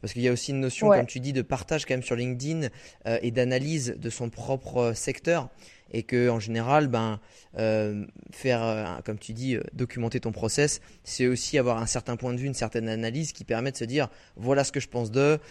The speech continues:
Speaker 1: voilà comment je suis bon à, à, sur telle compétence. Et j'imagine que,
Speaker 2: Exact.
Speaker 1: euh,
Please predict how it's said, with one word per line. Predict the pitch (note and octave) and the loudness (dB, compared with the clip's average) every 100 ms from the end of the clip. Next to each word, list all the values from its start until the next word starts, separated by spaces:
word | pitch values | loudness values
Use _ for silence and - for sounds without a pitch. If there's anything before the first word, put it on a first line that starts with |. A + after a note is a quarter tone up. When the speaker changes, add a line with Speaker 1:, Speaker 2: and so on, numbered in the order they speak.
| - | -6
Speaker 1:
voilà | A#2 B2 | 2 2
comment | B2+ B2+ A#2 | 2 -2 -4
je | |
suis | - | -4
bon | A2 B2+ C3 | -4 -4 -2
à, | A2 | -2
à, | F2+ G#2+ | -2 -4
sur | - - | -6 -6
telle | - A#2+ A2+ | -2 2 2
compétence. | - G#2+ A2 C3+ D#3 - - - - - - - | 0 -4 -2 -2 -2 -4 -10 -20 -20 -20 -14 -4
Et | A2+ | -2
j'imagine | G#2 A#2+ B2+ B2+ D#3+ F3 | 0 2 2 2 0 0
que, | C#3+ C3+ C#3+ D3 | 4 6 6 4
Speaker 2:
Exact. | G3 F#3+ | 2 0
Speaker 1:
euh, | - | -2